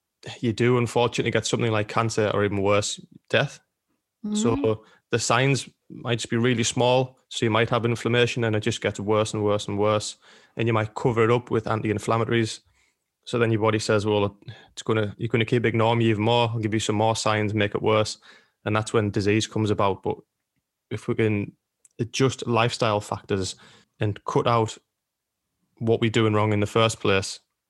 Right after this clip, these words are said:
Speaker 1: then the body will stop sending you those signs.
Speaker 2: Yeah. When I first started learning about inflammation, I was like, "Well, what's so wrong about it?" 'Cause it's actually really a good thing. Um, you know, like, if you have a cut yourself, you get an inflamed area around it, which is actually repairing the,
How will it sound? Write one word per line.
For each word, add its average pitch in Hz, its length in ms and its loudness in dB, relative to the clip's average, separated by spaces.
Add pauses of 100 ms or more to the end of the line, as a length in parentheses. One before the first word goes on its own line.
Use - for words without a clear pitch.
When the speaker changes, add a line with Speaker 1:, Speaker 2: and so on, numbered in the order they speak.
(120)
Speaker 1:
then 104 120 0
the 104 60 -2
body 110 260 0
will 104 80 0
stop - 360 -6
sending 107 360 -2
you 107 80 -2
those 101 220 -2
signs. 101 420 -4 (380)
Speaker 2:
Yeah. 208 440 -2 (320)
When 277 180 2
I 311 140 4
first 320 320 0
started 233 300 0
learning 254 220 2
about 208 200 0
inflammation, 196 500 -8
I 226 40 -6
was 233 100 -8
like, 233 140 -4
"Well, 262 120 2
what's 320 220 0
so 233 80 0
wrong 302 420 2
about 214 320 2
it?" 214 100 -4
'Cause 214 200 -6
it's 254 120 -6
actually 277 260 0
really 269 220 2
a 185 40 2 (160)
good 220 180 0
thing. 311 340 0 (440)
Um, 220 380 2 (240)
you 240 100 2
know, 208 140 2
like, 196 420 -4 (100)
if 208 220 -8
you 208 280 -2
have 190 280 -4
a 185 300 -2
cut - 160 -2
yourself, - 640 -10
you 233 80 0
get 233 180 2 (220)
an 233 80 0
inflamed 214 720 2
area 240 360 4
around 226 440 2
it, - 80 -4
which 196 160 -6
is 190 80 -2
actually 202 400 -4
repairing 208 680 0
the, 202 220 0